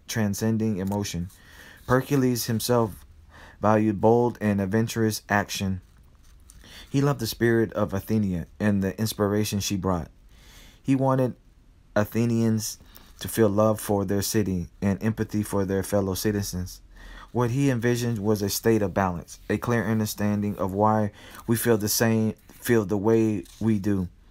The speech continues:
conscious of our impulses so that we can think without being secretly compelled by our emotions. Hercules wanted the energy that comes wi-, from im-, impulses and emotions to serve our thinking self.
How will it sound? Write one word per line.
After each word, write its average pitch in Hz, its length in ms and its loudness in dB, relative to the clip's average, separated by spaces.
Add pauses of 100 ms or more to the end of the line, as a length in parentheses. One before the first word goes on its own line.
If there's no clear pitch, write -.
(380)
conscious 120 400 0
of 107 140 0
our 104 180 2
impulses 110 560 -2
so 104 200 0
that 98 320 -4
we 113 260 -2
can 98 260 -2
think 117 400 -2 (560)
without 110 360 2
being 107 220 2
secretly 113 800 -2
compelled 110 560 0 (100)
by 101 320 2
our 101 260 2
emotions. 95 580 -2 (460)
Hercules 139 520 0
wanted 117 440 0 (420)
the 107 120 -4
energy 113 400 0
that 98 220 -2
comes 110 300 0
wi-, 95 260 -6
from 98 420 0
im-, 113 240 0 (380)
impulses 104 680 -2
and 107 140 2
emotions 107 460 -2
to 98 140 -8
serve 107 460 0
our 98 160 0
thinking 104 600 -4 (180)
self. - 500 -2